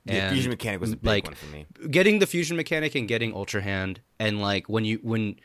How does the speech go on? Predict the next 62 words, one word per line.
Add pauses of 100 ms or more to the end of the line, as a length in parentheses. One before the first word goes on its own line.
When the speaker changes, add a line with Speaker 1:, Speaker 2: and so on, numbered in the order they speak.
(540)
Speaker 2:
it,
we
kinda
start
off,
like,
really
simplistic,
like,
"Oh,
I
could
put
a
fan
on
the
thing
and
then
go
across
the, (100)
okay,
that's
pretty
cool.
I
like
that."
And
then,
like, (760)
all
of
a
sudden,
like,
halfway
through
the
game,
you're
building
the
craziest
stuff.
But
when
did
it,
when
did
it
click
for
you
specifically,
Jiggy,
did
you
say?